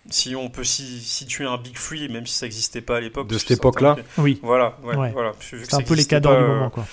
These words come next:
Speaker 1: Exactement. Mais moi, euh, c'est un, c'est un peu le, le même rapport qu'avec, euh, qu'avec Val, parce que passionné de basket, euh, également, et puis, euh,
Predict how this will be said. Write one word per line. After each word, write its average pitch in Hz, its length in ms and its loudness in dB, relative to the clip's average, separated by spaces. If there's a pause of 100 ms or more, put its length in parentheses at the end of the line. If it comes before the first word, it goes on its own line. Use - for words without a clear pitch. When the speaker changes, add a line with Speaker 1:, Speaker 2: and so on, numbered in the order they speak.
(440)
Speaker 1:
Exactement. 156 640 -2 (360)
Mais 139 160 4
moi, 254 280 8
euh, 190 180 4
c'est - 160 -2
un, 156 260 2
c'est 156 200 -2
un 160 80 2
peu 269 160 -6
le, 180 400 0
le 156 120 -4
même 208 200 0
rapport 165 320 2
qu'avec, 147 400 -6
euh, 131 240 -4
qu'avec 135 320 -4
Val, 175 260 0
parce 139 160 -4
que 143 200 -8
passionné 143 440 -4
de 147 60 -14
basket, 143 480 -4
euh, 135 460 -2
également, 156 680 0
et 143 60 -2
puis, 127 220 -6
euh, 127 240 -2